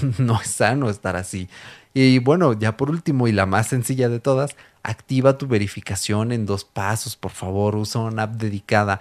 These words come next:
Authy, Microsoft Authenticator. El de Google no lo recomiendo. El que más me gusta es dos F A S, Two Fas. Es buenísimo.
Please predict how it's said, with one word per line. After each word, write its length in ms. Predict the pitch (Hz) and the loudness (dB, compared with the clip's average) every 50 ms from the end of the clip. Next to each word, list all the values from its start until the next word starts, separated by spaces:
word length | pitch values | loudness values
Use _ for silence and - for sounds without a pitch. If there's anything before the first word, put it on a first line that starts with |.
| - - - - - - | -6 -16 -20 -20 -12 -4
Authy, 840 | - 117 117 117 113 113 - - 117 107 104 104 104 104 107 113 98 - 90 | -2 0 2 2 0 -2 -4 -4 -2 -2 0 0 0 0 0 -2 -4 -6 -6
Microsoft 600 | 107 113 104 104 107 107 - 110 104 110 95 104 | -4 0 0 0 0 -2 -4 -6 -4 -4 -4 -2
Authenticator. 960 | 98 98 - - 107 101 101 - - - - 110 110 113 107 110 110 107 110 | -4 -4 -4 -4 -4 -4 -4 -6 -8 -6 -4 -2 -2 0 0 0 0 -2 -2
El 140 | - 120 113 | -2 -4 -2
de 80 | 110 120 | -2 -2
Google 260 | 113 120 127 131 123 | 0 0 0 0 2
no 100 | 120 117 | 0 0
lo 140 | 117 113 110 | 0 0 -2
recomiendo. 460 | 104 95 - - 98 104 107 110 - | -2 -4 -6 -4 -2 -2 -2 -2 -2
El 160 | - 131 117 - | -2 -2 -2 0
que 80 | 127 | -2
más 220 | 113 117 123 120 131 | 0 0 0 -2 -2
me 80 | 139 | -2
gusta 340 | 127 123 131 - - 135 127 | -2 -2 -2 -2 0 0 0
es 140 | 123 120 - - - - _ _ | 0 0 -4 -12 -20 -20 _ _
dos 520 | - 131 117 123 135 170 196 - - - _ _ - | -8 0 6 6 8 8 6 4 0 -10 _ _ -2
F 480 | 143 127 127 - - - 131 120 110 | 0 0 0 0 -2 0 2 4 6
A 300 | 113 123 147 175 - _ - | 6 4 4 2 -2 _ -2
S, 460 | 120 110 104 - - - 92 - - _ _ - - | 0 0 0 0 -2 -6 -8 -8 -10 _ _ -6 -2
Two 220 | 151 156 175 180 | 0 0 0 0
Fas. 600 | 156 - - - - 117 - 95 98 - - - _ _ _ _ _ _ - | -4 -8 -8 -2 0 0 0 0 -4 -10 -12 -14 _ _ _ _ _ _ -6
Es 320 | - 131 143 139 - - _ _ - | -2 0 0 0 -2 -6 _ _ -10
buenísimo. 840 | 127 123 131 131 143 156 156 139 - - - - 101 101 95 | -6 -4 -2 0 2 2 2 2 0 -2 -6 -6 -4 -4 -4